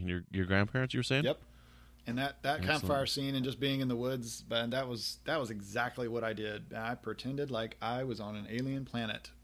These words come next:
Speaker 2: and it had a lot of woods, and it looked a lot like southeastern Oklahoma.
Speaker 1: Mm-hmm.
Speaker 2: Not too far from Broken Bow, actually.
Speaker 1: Right on. Where, where are you living right now?
Speaker 2: I live in Dallas.
Speaker 1: Dallas. Okay.
Speaker 2: Yep.
Speaker 1: Right on.
Speaker 2: When I'm not aboard the Enterprise, I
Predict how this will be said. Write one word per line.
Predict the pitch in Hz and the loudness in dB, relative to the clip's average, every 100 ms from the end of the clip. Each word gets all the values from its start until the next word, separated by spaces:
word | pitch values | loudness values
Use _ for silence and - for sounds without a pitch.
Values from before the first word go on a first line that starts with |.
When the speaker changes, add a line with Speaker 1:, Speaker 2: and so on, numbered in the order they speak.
| - | -16
Speaker 2:
and | 107 | -12
it | 101 | -8
had | 113 107 | -4 -4
a | |
lot | 101 120 | -2 -2
of | 123 | 0
woods, | 123 110 98 | 0 0 -2
and | 107 | -10
it | 101 | -8
looked | 110 | -6
a | 117 | 0
lot | 113 120 | 0 0
like | 120 | -2
southeastern | - 117 113 113 117 | 0 -2 0 -4 -4
Oklahoma. | 113 117 113 107 104 - - - - - - - - 101 | -4 -2 -2 -4 -8 -16 -20 -20 -20 -20 -20 -20 -10 -6
Speaker 1:
Mm-hmm. | 87 | 0
Speaker 2:
Not | 113 123 | 0 0
too | 143 | 0
far | - 156 | 2 0
from | 165 | 2
Broken | 156 185 117 | 0 2 2
Bow, | 107 107 | 2 0
actually. | 104 - 110 110 - - - - - - - - - - - - - | -2 -2 -4 -6 -14 -18 -20 -20 -20 -20 -14 -14 -14 -16 -18 -18 -6
Speaker 1:
Right | 95 92 | 0 2
on. | 110 127 - - | 2 0 -6 4
Where, | 143 170 | 8 10
where | 139 165 | 12 12
are | |
you | 165 165 | 12 12
living | 170 165 | 10 10
right | 156 | 8
now? | 139 196 247 - - - - - | 8 6 4 -4 -20 -20 -14 2
Speaker 2:
I | 147 190 | 6 6
live | 170 180 | 6 6
in | 139 | 6
Dallas. | 123 151 123 113 - - - - | 8 8 8 4 -2 -4 -10 2
Speaker 1:
Dallas. | 92 98 92 82 - - - - | 4 6 4 2 -2 -2 -8 -14
Okay. | - - | -12 -8
Speaker 2:
Yep. | 104 104 | -4 -4
Speaker 1:
Right | |
on. | 92 - - | -4 -10 -6
Speaker 2:
When | 127 127 | 2 4
I'm | |
not | 127 143 | 4 6
aboard | 151 123 139 147 131 | 6 6 8 6 4
the | 123 | 0
Enterprise, | 131 143 165 175 190 196 - | -2 0 0 0 -2 -4 -2
I | 110 113 110 113 233 | 0 2 0 -2 -4